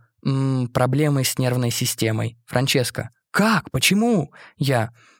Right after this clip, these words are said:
«М, трудное детство». Франческо: «У тебя случались неприятные события?» Я: «Да просто каждый день детства был переполнен стрессом, напряжением, агрессией, буллингом, что в школе, что в семье, что в секции футбольной».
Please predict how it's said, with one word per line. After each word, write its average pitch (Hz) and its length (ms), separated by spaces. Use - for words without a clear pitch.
«М, 156 380
трудное 170 460
детство». 110 600
Франческо: 131 680
«У 139 80
тебя 135 240
случались 147 580
неприятные 143 540
события?» 143 720
Я: 127 380
«Да 147 80
просто 147 380
каждый 135 420
день 123 240
детства 151 420
был 139 320
переполнен 123 640
стрессом, 160 520
напряжением, 131 600
агрессией, 123 500
буллингом, 139 520
что - 160
в - 60
школе, 190 260
что - 180
в 113 60
семье, 123 300
что - 160
в - 80
секции 120 340
футбольной». 107 640